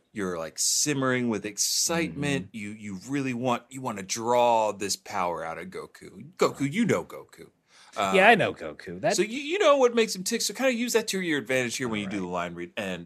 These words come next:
Speaker 1: that's all I'm gonna say. I'm gonna step away. Here you go.
Speaker 2: All right, here we go. <clears throat> Goku,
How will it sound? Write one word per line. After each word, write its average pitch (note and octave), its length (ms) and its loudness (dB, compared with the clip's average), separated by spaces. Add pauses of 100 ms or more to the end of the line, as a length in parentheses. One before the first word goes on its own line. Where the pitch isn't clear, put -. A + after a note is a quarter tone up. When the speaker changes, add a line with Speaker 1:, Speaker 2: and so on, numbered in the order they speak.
Speaker 1:
that's B2+ 220 -2
all A2+ 80 2
I'm G2 100 -2
gonna F#2 140 -4
say. F#2+ 140 -4
I'm F2 60 -8
gonna E2+ 120 -14
step - 240 -10
away. C#2+ 240 -12
Here G2+ 140 -8
you E2 60 -10
go. E2 60 -14
Speaker 2:
All D#2 80 -10
right, D#2 160 -12
here G#2+ 160 -10
we G2 100 -6
go. C#2+ 300 -14 (340)
<clears throat> - 1080 -16
Goku, - 640 0